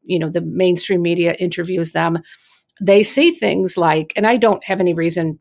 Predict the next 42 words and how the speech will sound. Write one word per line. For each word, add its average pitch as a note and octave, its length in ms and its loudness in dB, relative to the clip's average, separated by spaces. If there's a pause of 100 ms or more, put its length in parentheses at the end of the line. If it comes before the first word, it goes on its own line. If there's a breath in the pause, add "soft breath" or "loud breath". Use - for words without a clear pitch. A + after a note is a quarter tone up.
to E3 80 -18
believe E3+ 240 0
this E3+ 160 -2
isn't - 220 -8
true, A3 180 2
like, E3+ 240 0
"We G3+ 180 2
were G3+ 240 2
promised F#3+ 520 0
that F3+ 120 -2
when F3+ 120 0
we F3 100 0
came G3 240 -4
here F3 400 -2
to G3 80 -8
Chicago, F3+ 400 -2
we F3 160 0
would F3+ 80 0
have E3+ 160 -4
apartments F3+ 600 -4
and F3 80 -4
hot F#3+ 240 -4
meals G3 280 0
every F3+ 200 -2
day E3 420 -2
and F3 140 -6
jobs F#3+ 360 0
would F3+ 120 -6
be F3 100 0
waiting E3 360 -2
for - 220 -8
us." E3+ 240 -4 (440 soft breath)
And G3 160 2
instead, G3+ 300 2
they're G3 100 2
sleeping G#3 360 0
on E3+ 80 0
the E3+ 40 -2
floor F#3 240 0
of F3+ 120 0
O'Hare E3 280 -2
Airport. - 420 -4